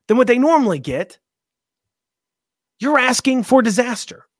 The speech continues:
About a billion dollars has been gambled that year. That means a hundred and forty-two million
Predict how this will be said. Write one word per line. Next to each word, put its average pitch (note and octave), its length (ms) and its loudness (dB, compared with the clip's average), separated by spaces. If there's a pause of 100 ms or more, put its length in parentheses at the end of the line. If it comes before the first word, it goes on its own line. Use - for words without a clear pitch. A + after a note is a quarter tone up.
(2000)
About G#3+ 160 2
a G3 40 2
billion B3+ 300 6
dollars A#3 320 2
has G3+ 100 -8
been G3+ 140 -2
gambled G#3+ 360 -4
that A3+ 220 -4
year. A#3 220 -6
That A#3+ 160 -6
means B3+ 160 -4
a A#3 60 -2
hundred C#4 340 -2
and D4+ 160 -6
forty-two D4 480 -2
million D4 600 -2